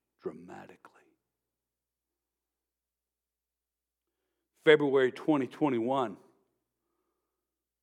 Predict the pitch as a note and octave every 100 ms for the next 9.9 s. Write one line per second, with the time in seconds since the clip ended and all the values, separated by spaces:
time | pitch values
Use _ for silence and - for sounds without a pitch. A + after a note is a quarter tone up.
0 | G#2+ C3+ C#3 C3+ B2 C3+ C#3 D#3 E3 -
1 | - - _ A#2+ G#2+ B2+ C#3 C3 B2 C3
2 | C#3 - C3 A2 G#2 A2+ A2+ A2+ A2 -
3 | - - G#2+ G2+ G#2+ A#2 A2+ G#2 G2 -
4 | _ _ _ _ D4 D#4+ _ _ _ _
5 | _ _ _ _ _ _ _ _ _ _
6 | D3 C#3+ E3+ D3+ - E3 - - - -
7 | E3 D3 D3+ - - D3+ - A#2+ A2+ -
8 | - - _ _ _ _ _ _ _ -
9 | D3+ B2+ C3 C3 C#3 C#3 A#2 G2+